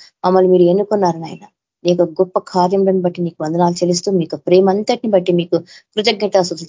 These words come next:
చెల్లించుకుంటూ, ఈ యొక్క వాక్య ధ్యానంలో మాతో తోడే ఉండమని, పరిశుద్ధాత్మ తండ్రి నడిపించమని, విన్న వారి హృదయాల్లో ప్రభన తండ్రి వాక్యాన్ని సిద్ధింపచేయమని యేసయ్య శక్తి కలిగిన నామంలో అడిగి ప్రార్థించి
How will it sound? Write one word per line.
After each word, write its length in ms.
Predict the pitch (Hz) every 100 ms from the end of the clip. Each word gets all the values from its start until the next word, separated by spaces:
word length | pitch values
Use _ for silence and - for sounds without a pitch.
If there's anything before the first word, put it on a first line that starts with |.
| 180
చెల్లించుకుంటూ, 680 | 196 196 - 160 147 147 147 _ -
ఈ 40 | 180
యొక్క 260 | 180 170
వాక్య 220 | 170 180
ధ్యానంలో 300 | 196 196 196
మాతో 280 | 196 190 196
తోడే 340 | 196 202 208 208
ఉండమని, 320 | 208 220 220
పరిశుద్ధాత్మ 560 | 185 - 180 180 175
తండ్రి 380 | 175 185 196 226
నడిపించమని, 760 | 208 180 185 226 180 156 139 - _ _ _
విన్న 200 | 208 220
వారి 260 | 202 190 185
హృదయాల్లో 500 | 180 180 185 185 180
ప్రభన 380 | 180 180 170 190
తండ్రి 240 | 190 208
వాక్యాన్ని 480 | 214 170 - 175 175
సిద్ధింపచేయమని 920 | 175 175 160 175 175 175 175 170 165
యేసయ్య 440 | 175 196 240 240 233 _ _ _
శక్తి 380 | - - 220 -
కలిగిన 300 | 262 202 190
నామంలో 320 | 170 170 175
అడిగి 240 | 175 175 185
ప్రార్థించి 720 | 180 165 175 180 175 254 330